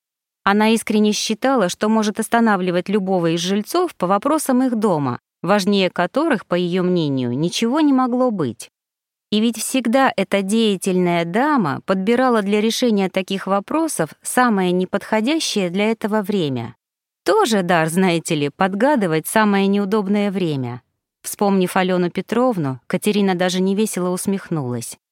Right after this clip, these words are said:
Как же это она Марину и Игоря пропустила? Хотя вряд ли она их пропустила.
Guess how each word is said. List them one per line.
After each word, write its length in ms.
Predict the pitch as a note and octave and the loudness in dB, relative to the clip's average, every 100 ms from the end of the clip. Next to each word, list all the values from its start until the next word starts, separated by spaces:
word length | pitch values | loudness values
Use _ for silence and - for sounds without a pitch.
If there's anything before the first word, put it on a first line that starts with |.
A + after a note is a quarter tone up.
| _ _ _ - | _ _ _ -4
Как 300 | C#4 D4+ A3+ | 2 2 2
же 160 | G#3 | 2
это 400 | A3+ A3 F3 F3+ | 0 0 0 2
она 360 | F#3+ A#3+ E4+ C4 | 2 2 4 2
Марину 460 | F#3+ G#3+ A3+ A3 | 2 2 4 2
и 380 | - G#3+ A#3 D#4 | 0 -2 0 2
Игоря 260 | D4 G#3 E3 | 2 0 -2
пропустила? 1000 | - C4 - D4+ - - A3+ D#3+ C3 A#2 _ _ _ _ _ _ | -2 -2 -2 -4 -4 -2 -2 0 -4 -8 _ _ _ _ _ _
Хотя 500 | - G#3 - A#3 A3 | -4 -4 -2 0 0
вряд 440 | G3+ D4 F#4+ F4+ | 0 0 0 0
ли 80 | F3+ | 0
она 320 | E3+ D#3+ D#3 | 0 0 0
их 140 | D3 - | -2 -4
пропустила. 920 | D#3 - E3+ - - E3 D3 B2 A#2+ | -8 -6 -8 -8 -8 -6 -4 -6 -8